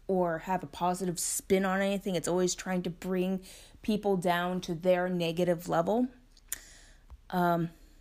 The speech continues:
those who criticize you all the time, or people that they know um, um, like, let's say you have a family member and you,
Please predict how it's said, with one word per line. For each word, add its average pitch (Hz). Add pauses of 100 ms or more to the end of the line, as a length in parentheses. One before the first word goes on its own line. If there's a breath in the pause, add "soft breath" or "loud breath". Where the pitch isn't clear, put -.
(2500 loud breath)
those 208
who 226
criticize 214
you 233
all 214
the 220
time, 233 (160)
or 196
people 208
that 185 (720 soft breath)
they 196
know 190 (480)
um, 170 (1300)
um, 160 (500)
like, 190 (120)
let's 226
say 277
you 247
have 220
a 196
family 214
member 170
and 175
you, 185